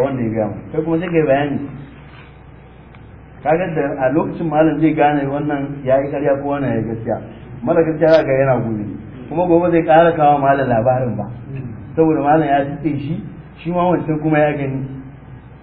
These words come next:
To idan aka kama shi sau biyu ko sau uku, to kaga malam zai kira shi, ya ja kunnan shi in yake kawai, to kaga malam zai bayyana a majalisi cewa wannan fa yana so za a san. Yana ma dama ya dakatar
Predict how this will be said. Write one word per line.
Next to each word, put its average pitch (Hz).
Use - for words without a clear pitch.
To 160
idan 175
aka 226
kama 180
shi 170
sau 156
biyu 160
ko 175
sau 151
uku, 131
to 113
kaga 160
malam 160
zai 151
kira 139
shi, 143
ya 107
ja 131
kunnan 135
shi 139
in 143
yake 143
kawai, 143
to 110
kaga 131
malam 135
zai 123
bayyana 120
a 113
majalisi 113
cewa 113
wannan 135
fa 127
yana 127
so 117
za 110
a -
san. 104
Yana 190
ma 170
dama 147
ya 135
dakatar 123